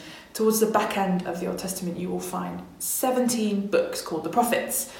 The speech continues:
five major and the rest minor prophets. And it's this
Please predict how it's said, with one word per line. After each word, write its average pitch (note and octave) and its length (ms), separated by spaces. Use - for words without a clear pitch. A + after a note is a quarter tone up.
five G#3+ 400
major E3+ 340
and E3+ 140
the F3 80
rest F3 360
minor F3 420
prophets. - 480
And G3+ 180
it's G#3 160
this - 400